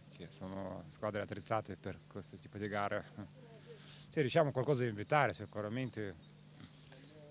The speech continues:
cioè, non stiamo lì a aspettare, a guardare. Eh, sai, Rosa quest'anno ha dimostrato di andare forte, però non sappiamo ancora il suo limite, perché è il primo anno che abbiamo in squadra,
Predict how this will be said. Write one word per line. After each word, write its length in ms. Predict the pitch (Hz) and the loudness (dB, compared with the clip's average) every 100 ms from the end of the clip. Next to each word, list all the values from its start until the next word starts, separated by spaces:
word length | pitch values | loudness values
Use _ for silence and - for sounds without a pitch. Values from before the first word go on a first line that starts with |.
| - | -8
cioè, 100 | 113 | -4
non 80 | 107 | 0
stiamo 360 | 131 131 123 | 4 6 6
lì 160 | 120 127 | 4 4
a 60 | |
aspettare, 520 | 107 - - 135 120 110 | 2 0 -4 2 4 4
a 60 | |
guardare. 520 | 98 107 104 127 110 87 - - - - - | 4 0 4 4 4 0 -10 -12 -14 -14 -6
Eh, 80 | 110 95 | -4 -2
sai, 340 | - - 147 120 | 0 8 10 12
Rosa 680 | 175 156 143 127 117 104 110 | 12 12 12 12 10 6 4
quest'anno 320 | 120 165 190 | 6 10 10
ha 40 | |
dimostrato 460 | 147 120 104 151 151 | 10 8 6 8 8
di 40 | 127 | 6
andare 220 | 120 120 | 6 4
forte, 460 | - 131 113 110 - | 6 6 6 0 2
però 220 | 127 170 | 10 12
non 140 | 160 | 12
sappiamo 640 | 117 - 127 127 147 170 151 | 6 2 2 10 12 12 12
ancora 360 | 131 117 165 | 8 12 12
il 60 | 139 | 12
suo 180 | - 127 | 8 8
limite, 460 | 143 143 123 - | 10 10 8 2
perché 380 | 98 95 - 117 | -2 -2 2 4
è 40 | 120 | 6
il 40 | |
primo 300 | 131 147 147 | 8 10 12
anno 300 | 156 160 147 | 12 12 12
che 140 | 127 139 | 10 8
abbiamo 440 | 131 147 147 143 | 12 12 12 10
in 60 | 143 | 8
squadra, 580 | - 180 170 147 127 | 12 12 12 12 8